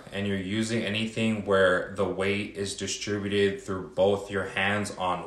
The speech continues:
one actual grip, so for example, a barbell or, you know, a machine that you're holding with both hands where it's not individual, one, you're always gonna favor one side.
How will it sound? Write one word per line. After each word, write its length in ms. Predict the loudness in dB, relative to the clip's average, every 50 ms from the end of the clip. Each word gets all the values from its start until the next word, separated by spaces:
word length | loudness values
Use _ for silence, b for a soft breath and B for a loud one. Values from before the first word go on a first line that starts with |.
| -10 -6
one 380 | 0 2 4 4 4 2 0 -2
actual 600 | -2 -4 -4 -4 -4 -4 -4 -4 -4 -4 -8 -10 -8
grip, 380 | -4 0 0 2 0 0 -4
so 220 | -4 -2 0 0 0
for 200 | 0 0 -2 -2
example, 800 | 0 -2 -2 -2 -2 -2 -2 -2 0 0 0 -2 -4 -8 -10 -8 -6
a 120 | -6 -6 -6 -4 0
barbell 760 | 2 4 4 4 2 2 2 2 4 4 2 0 -2 B B B B B B B
or, 460 | -2 2 4 4 4 4 0 -2 -4 -4
you 80 | -4 -4
know, 220 | -2 -2 -2 -2
a 100 | -2 -4
machine 380 | -4 -4 -4 -4 -4 -2 0 0
that 100 | 0 0
you're 100 | 0 -2
holding 320 | -2 -2 0 0 0 0
with 220 | -2 -4 -6 0 2
both 260 | 4 4 4 2 -2
hands 300 | -2 0 0 0 -2 -2
where 160 | -4 -4 -4
it's 160 | -4 -4 -2
not 240 | 0 0 0 0 -2 -6 -14 -18 -14 -8
individual, 920 | -6 -4 -4 -4 -6 -4 -4 -4 -4 -2 -2 0 2 2 2 2 B B B B B B B B B
one, 460 | -14 -10 0 4 6 8 8 6 6 4
you're 200 | 2 2 4 8
always 320 | 8 8 8 8 4 2
gonna 220 | 2 2 2 2
favor 480 | 0 -2 0 0 2 2 2 4 2 2
one 340 | 2 2 2 2 2 2 0
side. 420 | 0 0 2 2 2 2 0 -4